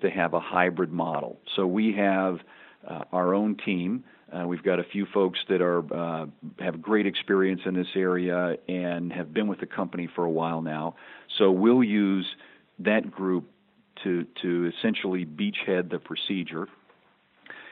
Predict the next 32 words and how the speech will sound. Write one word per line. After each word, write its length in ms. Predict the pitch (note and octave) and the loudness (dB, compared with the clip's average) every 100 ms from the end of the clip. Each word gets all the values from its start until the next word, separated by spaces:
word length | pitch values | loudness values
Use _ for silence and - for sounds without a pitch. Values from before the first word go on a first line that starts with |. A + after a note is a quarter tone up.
| - | 0
And 160 | G#2 A2+ | 4 8
then 160 | C3+ | 8
we 120 | C3 A#2 | 10 8
will 200 | A2 G#2 | 6 2
in-, 140 | G2 - | -2 -2
then 220 | G#2 B2 | 2 4
we 140 | A#2 | 4
intend 400 | G2+ F#2 A2 G#2 | 2 0 -2 -2
to 80 | F2+ | -2
have 240 | F2 F2+ E2 | 0 0 -2
a 60 | - | -4
series 340 | G#2 F#2 F#2 F2 | -2 0 -2 -2
of, 320 | F2+ F2 E2 D#2+ - - - - | -2 -2 -4 -8 -16 -20 -12 -8
uh, 200 | D#2 D#2 | -6 -6
distributors 720 | E2+ - A2+ G2 F#2+ F#2 F2+ | -8 0 2 4 4 4 2
throughout 220 | - F2 - | 0 -2 -4
the 60 | |
country, 640 | - A2+ G#2+ G2+ F#2 F2+ - - - - - | -4 -4 -2 0 0 -2 -8 -20 -20 -16 -8
uh, 340 | F2+ E2+ D#2+ - - | -6 -4 -4 -4 -2
independent 720 | G#2+ - - G2+ F#2 F2 - - | 0 -2 -2 -2 -2 -4 -10 -8
reps 340 | F2 F#2+ F2 - | 0 0 0 -6
and 100 | E2+ | -6
distributors 600 | D#2+ - F#2+ F2+ F2 E2+ - | -6 -2 -2 0 -2 -2 -4
who 120 | F#2+ | -4
will, 420 | E2 E2+ E2+ D#2+ - - - | -2 -2 -2 -4 -8 -20 -14
uh, 100 | E2 - - | -14 -4 2
fill 220 | A2+ G#2+ | 4 4
in 180 | F#2 F2+ | 2 0
in 140 | E2+ | 0
those 220 | E2+ E2+ | -2 -2
other 300 | F2+ E2 E2 | -2 -2 -2
areas 420 | D2+ D#2+ D#2+ C#2 | -2 -4 -6 -6